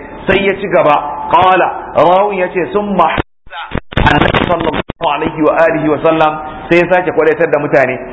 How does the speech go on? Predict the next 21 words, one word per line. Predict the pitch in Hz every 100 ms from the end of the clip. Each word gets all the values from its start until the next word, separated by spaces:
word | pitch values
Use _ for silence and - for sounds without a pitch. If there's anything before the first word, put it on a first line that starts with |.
| -
'Ya | - 147 180
ku | 185 196
jama'a, | 180 160 170 139 - - -
ba | 143
ya | 156 160
kyautu | 170 165 196
ba, | 196 196 - - -
ba | - 156
zai | 214 208
dace | 190 - 180
da | 165
ku | - 175
ba | 196
a | 196
ce | 160 175
masu | 147 151 147 180
dukiya | 208 208 180 185
daga | 185 160
cikin | - 185
ku | 190 175
ba, | 165